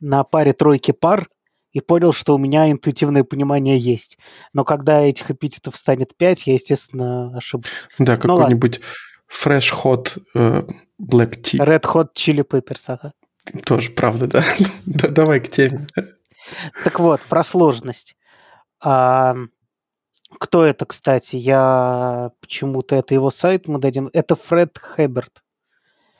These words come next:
Speaker 2: А я
Speaker 1: Ам.
Speaker 2: прочёл как Фрэнк Герберт. Ну, прикинь вообще.
Speaker 1: Но
Speaker 2: Подумал,
Speaker 1: это
Speaker 2: ничего
Speaker 1: ты
Speaker 2: себе, чувак ещё и фронтендом умеет.
Speaker 1: Мгм. Э, это чувак, который ирлангист,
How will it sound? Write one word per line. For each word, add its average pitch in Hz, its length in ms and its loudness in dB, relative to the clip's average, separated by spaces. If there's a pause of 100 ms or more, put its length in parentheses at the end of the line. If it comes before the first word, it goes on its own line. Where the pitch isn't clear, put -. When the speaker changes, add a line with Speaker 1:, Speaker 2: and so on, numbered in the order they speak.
(460)
Speaker 2:
А 131 80 0
я 139 140 2
Speaker 1:
Ам. 139 60 -4
Speaker 2:
прочёл 139 300 0
как 120 180 -8 (160)
Фрэнк 123 560 -2
Герберт. 117 640 -4
Ну, 123 120 -2
прикинь 143 360 0
вообще. 120 420 -4 (540)
Speaker 1:
Но 123 80 0
Speaker 2:
Подумал, 156 240 4
Speaker 1:
это 117 100 4
Speaker 2:
ничего 147 220 0
Speaker 1:
ты - 60 -4
Speaker 2:
себе, 127 140 2
чувак 135 320 2
ещё 135 180 2
и 123 40 0
фронтендом 123 640 0
умеет. 120 340 -2 (560)
Speaker 1:
Мгм. 127 320 -10 (400)
Э, 147 240 2 (260)
это 160 300 -2 (300)
чувак, 160 840 0
который 147 680 2
ирлангист, 139 840 0